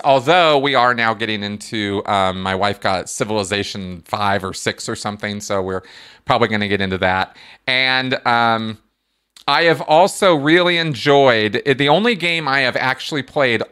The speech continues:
all the way through from beginning to end, uh, is Doom. <laughs> Doom and Doom two. I did Doom two first, and then I went back and I did Doom.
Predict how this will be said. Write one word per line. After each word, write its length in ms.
all 400
the 140
way 320
through 540
from 180
beginning 420
to 160
end, 420
uh, 260
is 220
Doom. 400
<laughs> 460
Doom 320
and 300
Doom 280
two. 280
I 80
did 220
Doom 580
two 320
first, 520
and 120
then 80
I 100
went 220
back 240
and 100
I 60
did 240
Doom. 320